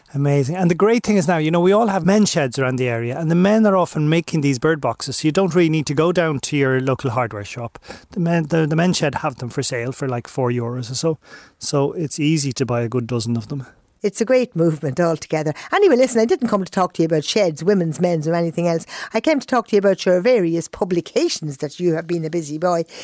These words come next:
Speaker 2: Um, Wolfmen and Waterhounds, which has been published by Gill Books, it's out a while. That's a great read altogether. I was wallowing in it at a great rate.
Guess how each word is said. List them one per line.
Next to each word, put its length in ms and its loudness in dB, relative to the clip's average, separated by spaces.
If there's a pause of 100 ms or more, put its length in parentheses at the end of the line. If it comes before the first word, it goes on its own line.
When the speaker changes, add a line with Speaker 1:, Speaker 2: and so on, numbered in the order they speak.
(220)
Speaker 2:
Um, 300 -2
Wolfmen 580 2
and 160 -2
Waterhounds, 800 -2 (260)
which 220 -2
has 240 -2
been 160 -4
published 380 -4
by 240 -4 (160)
Gill 180 2
Books, 320 -2
it's 220 -2
out 180 -6
a 60 -4
while. 380 -4 (760)
That's 240 0
a 60 -4
great 400 0
read 200 -4
altogether. 560 -2
I 120 0
was 180 -6
wallowing 680 0
in 120 -6
it 80 -6
at 160 -4
a 60 -10
great 320 0
rate. 280 -4